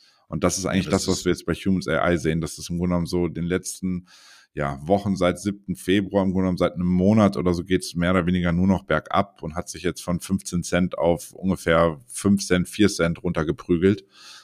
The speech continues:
Speaker 1: Ähm, und da sieht man aktuell jetzt auch nicht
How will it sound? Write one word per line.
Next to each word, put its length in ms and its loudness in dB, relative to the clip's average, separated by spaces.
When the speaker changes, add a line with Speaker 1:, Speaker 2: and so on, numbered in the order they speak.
Speaker 1:
Ähm, 400 2
und 100 -4
da 80 4
sieht 240 2
man 140 4
aktuell 480 2
jetzt 280 2
auch 140 -2
nicht 640 -2